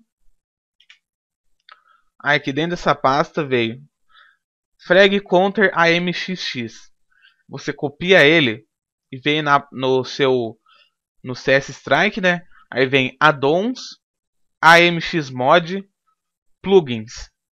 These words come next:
Extrai ele aqui dentro. Beleza? Aí você pega, copia o nome dele aqui, ó. Aí vocês veem,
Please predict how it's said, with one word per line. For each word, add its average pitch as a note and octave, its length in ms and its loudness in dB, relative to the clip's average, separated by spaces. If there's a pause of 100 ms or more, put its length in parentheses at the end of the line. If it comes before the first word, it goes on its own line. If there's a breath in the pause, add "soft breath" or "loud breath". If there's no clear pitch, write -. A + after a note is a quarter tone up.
(140)
Extrai D#3 420 0
ele E3 140 2
aqui E3 200 -4
dentro. C3 360 -4 (1200)
Beleza? C#3+ 380 -4 (560 soft breath)
Aí F#3+ 140 2
você G3+ 240 0
pega, F3+ 480 2 (240)
copia F#3 400 -2
o F3+ 60 0
nome F3+ 280 0
dele F3 280 4
aqui, D#3 340 -2
ó. G#2+ 160 -2 (1800 soft breath)
Aí D#3 100 4
vocês E3 460 0
veem, C#3 560 0